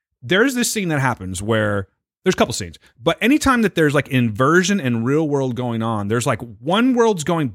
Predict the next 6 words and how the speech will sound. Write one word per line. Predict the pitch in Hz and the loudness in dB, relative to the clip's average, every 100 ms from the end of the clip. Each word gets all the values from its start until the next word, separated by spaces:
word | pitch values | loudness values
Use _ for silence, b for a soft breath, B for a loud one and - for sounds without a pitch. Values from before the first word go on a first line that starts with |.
| - | -2
backwards, | 135 180 - 202 196 185 - _ _ _ _ _ - | 0 0 0 0 0 -2 -8 _ _ _ _ _ -4
the | 151 | -2
other | 185 208 | 2 4
world's | 190 165 | 4 2
going | 139 151 139 | 0 0 0
forwards, | - 175 190 151 120 113 | -2 0 2 4 2 0